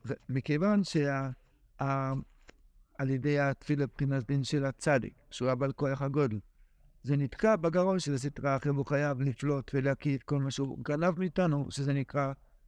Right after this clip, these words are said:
תיקון הבריס, חי בו לרקיענו, ונהיה גם כן גרים שהוא מוציא גם את עומק הקישקש של הבעל דורו, ונהיה מזה גרים, ונהיה מזה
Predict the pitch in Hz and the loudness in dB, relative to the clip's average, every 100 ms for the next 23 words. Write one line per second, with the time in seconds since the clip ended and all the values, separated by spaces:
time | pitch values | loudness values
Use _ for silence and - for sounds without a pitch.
0 | - 156 151 139 131 170 131 151 135 143 | -4 -4 0 0 2 2 2 0 2 2
1 | 143 139 135 175 165 135 139 _ _ - | 0 0 0 2 2 0 -4 _ _ -20
2 | - 240 240 240 196 180 165 147 131 143 | -2 2 4 4 4 0 2 2 2 2
3 | 185 185 185 185 180 185 151 143 - 127 | 2 2 2 0 0 0 0 0 -2 -4
4 | - - 147 - 160 147 143 139 131 156 | -6 -12 -10 0 0 0 0 -2 0 -2
5 | - 143 - 143 139 135 147 190 156 143 | -2 -4 -2 0 2 0 2 2 2 2
6 | 139 - _ - 147 143 147 135 139 143 | -2 -8 _ -4 0 2 2 0 2 2
7 | 180 160 156 202 220 208 208 151 151 180 | 4 2 2 2 2 2 2 2 0 2